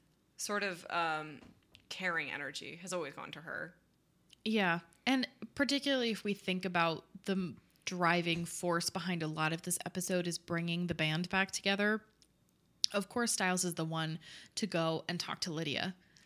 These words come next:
Speaker 1: He's pretty much the one that brought her in the band.
Speaker 2: So.
Speaker 1: I mean, yeah, Allison, yeah, Jackson, but, like, let's be real.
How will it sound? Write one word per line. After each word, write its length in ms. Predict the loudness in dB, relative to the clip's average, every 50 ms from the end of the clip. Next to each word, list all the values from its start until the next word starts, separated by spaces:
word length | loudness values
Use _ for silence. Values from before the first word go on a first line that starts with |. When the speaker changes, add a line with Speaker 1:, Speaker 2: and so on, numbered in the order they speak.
| -20 -20 -20 -4
Speaker 1:
He's 220 | 0 0 0 0 4
pretty 220 | 4 4 4 4
much 200 | 2 2 0 0
the 100 | -2 0
one 120 | 0 0 0
that 100 | 0 2
brought 160 | 2 2 2
her 80 | 2 2
in 80 | 2
the 80 | 0 2
band. 420 | 2 4 4 4 2 -2 -6 -12 -16 _ _ _ _ _ _ _ -6
Speaker 2:
So. 420 | 4 8 10 10 10 10 8 4 0 -6 -12 -16 -16 -16 -6 6
Speaker 1:
I 80 | 8 10
mean, 200 | 10 10 8 8 8
yeah, 300 | 10 12 12 12 12 12 10
Allison, 420 | 10 8 8 6 2 0 0 4
yeah, 280 | 6 8 8 8 8 6
Jackson, 460 | 4 0 0 0 0 -4 -4 -4 -2
but, 120 | -2 0 4
like, 420 | 6 6 6 6 4 -2 -12 -18 -20 _ _ _ _ _ _ _ _ _ _ _ _ _ _ _ _ _ _ _ _ _ _ _ _ -12 -10
let's 140 | -8 -4 -2
be 60 | -2
real. 220 | -2 -2 -4 -8